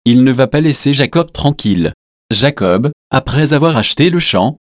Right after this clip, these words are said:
dresse là un autel. Il devient adorateur dans le pays, ce qu'il n'avait pu être en exil, mais Dieu ne veut pas être adoré dans les champs de ce monde,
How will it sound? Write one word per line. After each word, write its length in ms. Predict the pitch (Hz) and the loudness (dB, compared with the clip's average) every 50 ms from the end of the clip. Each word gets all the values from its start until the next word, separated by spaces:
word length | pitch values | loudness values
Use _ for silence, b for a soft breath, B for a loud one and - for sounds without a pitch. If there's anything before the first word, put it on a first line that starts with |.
| _ - | _ -8
dresse 400 | 98 98 104 120 165 175 - - | -4 -2 0 0 0 -2 -2 -2
là 140 | 131 160 | -2 -2
un 160 | 175 143 139 151 | 0 0 2 2
autel. 480 | 139 - - - 101 90 87 87 - - _ _ _ _ _ _ - | 0 0 0 0 0 0 0 -2 -4 -6 _ _ _ _ _ _ -2
Il 180 | 123 117 110 110 | 0 0 0 2
devient 360 | 110 135 135 123 127 156 170 | 0 0 0 0 0 0 2
adorateur 560 | 165 156 135 127 117 120 104 - 135 147 156 151 | 2 2 2 2 0 0 0 0 0 0 0 0
dans 120 | 147 113 | 0 0
le 120 | 104 101 | 0 0
pays, 400 | - - 104 98 95 92 95 127 - _ _ - - | 0 0 0 0 0 0 -2 -4 -6 _ _ -10 -6
ce 140 | - - 127 | -2 -2 -2
qu'il 240 | 110 - 151 131 | 0 2 2 2
n'avait 260 | 123 113 104 98 101 90 | 2 2 2 0 0 0
pu 200 | - - 156 151 | 0 0 0 0
être 160 | - - 135 | 0 0 0
en 140 | 117 104 107 | 0 2 2
exil, 480 | 104 101 98 98 101 95 110 139 156 - _ _ - 113 | 0 0 0 -2 0 0 2 0 0 -2 _ _ -2 0
mais 180 | 107 107 110 | 2 2 2
Dieu 220 | 104 104 107 131 135 | 0 0 0 2 2
ne 120 | 127 120 | 2 2
veut 140 | 110 113 107 | 0 0 0
pas 180 | - 135 120 | 0 0 0
être 200 | 117 135 - - | 0 -2 -2 -2
adoré 340 | 107 104 107 139 131 139 160 | -2 0 0 0 2 2 0
dans 140 | 151 131 110 | 0 0 0
les 140 | 110 110 107 | 2 0 0
champs 240 | - - 170 185 175 | 0 -2 -2 0 0
de 100 | 135 110 | 0 0
ce 140 | - - | 0 0
monde, 460 | 110 98 95 92 92 95 113 131 165 | 0 2 2 2 2 0 0 0 -2